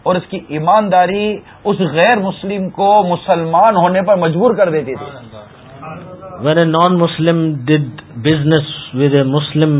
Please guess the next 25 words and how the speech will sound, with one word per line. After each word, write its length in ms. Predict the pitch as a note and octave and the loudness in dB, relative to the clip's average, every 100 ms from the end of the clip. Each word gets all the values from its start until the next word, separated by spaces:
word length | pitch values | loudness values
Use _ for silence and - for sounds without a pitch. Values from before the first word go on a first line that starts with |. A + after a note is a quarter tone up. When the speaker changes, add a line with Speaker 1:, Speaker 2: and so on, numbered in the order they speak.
| C#3 | 0
Speaker 2:
businessman, 680 | C3 C#3 C#3 - C#3+ A#2 A2 - - - - - - - - - - - - | -2 -4 -6 -2 -2 0 -4 -8 -20 -20 -20 -20 -20 -20 -20 -20 -20 -18 -2
he 100 | D3+ | 0
saw 240 | D3 D#3+ D#3+ | 2 2 2
the 120 | D#3 C#3+ - | 2 -2 0
truth 240 | D#3+ D#3 - | 0 0 -10
in 240 | D3 C#3 A#2+ | -4 -2 0
him, 160 | C3+ A#2+ A2 - | -2 -2 -6 -12
he 140 | A#2+ C#3 - | -4 -4 0
saw 120 | D3 D3+ | 0 2
the 140 | C#3+ C#3 | 2 2
beautiful 400 | D3 D3 C#3+ C#3 | 2 2 0 0
character 420 | C#3 C#3 C#3 - C3 | 0 0 -2 -4 -2
in 140 | A#2+ | -2
him, 220 | G#2+ B2 G#2+ - - - - - - | -4 -4 -6 -10 -20 -20 -20 -16 -4
he 100 | C3 - | -4 0
saw 120 | C#3+ C#3+ | 2 2
the 140 | C3+ A#2+ | 2 2
beautiful 420 | C#3 C#3+ C#3 C3 B2+ | 2 2 0 -2 -2
akhlaq 440 | - C3 C3+ C3 | -2 2 2 0
in 140 | B2 A#2 | -6 -6
him, 220 | B2 A#2 G2+ - - - - - - - - _ _ _ _ _ _ - | -4 -4 -6 -14 -20 -20 -20 -20 -20 -20 -20 _ _ _ _ _ _ -6
and 220 | C#3+ C3+ | -2 0
that 200 | D3 D#3 - - | 2 0 -2 0
forced 340 | D#3+ E3+ E3+ | 2 0 0
him 200 | D3 D#3 | 2 4